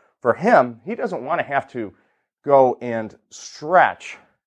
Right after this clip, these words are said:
his system in order to accompany this owner that doesn't do the things he asks them to do and always is band-aiding everything. His business is built on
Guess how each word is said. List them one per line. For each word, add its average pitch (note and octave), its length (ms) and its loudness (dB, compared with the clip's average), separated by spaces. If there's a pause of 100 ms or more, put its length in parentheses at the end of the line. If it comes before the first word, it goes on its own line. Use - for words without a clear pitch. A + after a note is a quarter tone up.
his B2 260 -8
system A2+ 520 -4
in A2 80 -10
order B2+ 220 2
to - 160 -8
accompany C#3 500 -6
this G2+ 240 -8
owner A#2 440 -4 (220)
that G#2 220 -4
doesn't C3 540 2
do B2+ 260 0
the A2 120 -6
things B2 340 -6
he B2+ 160 -4
asks A#2+ 260 0
them A#2+ 120 -12
to G#2 60 -10
do G#2 140 -8
and G2+ 100 -10
always A#2 360 -2
is A2 200 -6 (360)
band-aiding A2 680 2
everything. G2 480 -8 (360)
His E3+ 300 4
business A2+ 560 2
is A2 100 -8
built B2 520 4
on G#2 260 -2